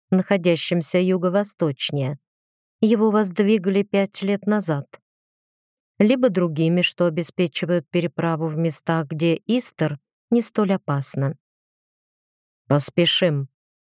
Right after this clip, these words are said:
Рикард моментально стал серьезным.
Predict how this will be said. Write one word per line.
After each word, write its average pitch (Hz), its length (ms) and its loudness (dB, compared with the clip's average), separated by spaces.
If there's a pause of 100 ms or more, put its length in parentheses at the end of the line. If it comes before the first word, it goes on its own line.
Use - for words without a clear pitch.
(180)
Рикард 202 540 0
моментально 165 880 0
стал 175 440 -4
серьезным. 143 920 -2